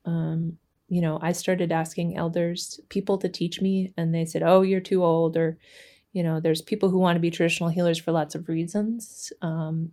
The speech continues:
or what I found out was, um, several of the people that I had asked, you know, it's because they didn't have a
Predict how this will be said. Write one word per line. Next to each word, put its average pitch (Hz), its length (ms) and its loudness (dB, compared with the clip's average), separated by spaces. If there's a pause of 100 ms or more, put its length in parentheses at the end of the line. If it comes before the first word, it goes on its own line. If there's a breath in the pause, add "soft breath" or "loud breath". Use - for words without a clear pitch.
(120)
or 175 420 4 (380 loud breath)
what 202 120 6
I 220 80 10
found 254 240 4
out 240 220 4
was, - 420 -4 (400)
um, 175 340 -2
several 214 300 2
of 185 80 0
the 180 60 -6
people 180 400 -2
that 165 140 0
I 165 40 0
had 160 260 -2
asked, 202 680 -4
you 190 80 -4
know, 185 100 0
it's 170 140 -6
because 220 280 -2
they 247 100 4
didn't 240 200 0
have 190 160 0
a 170 140 0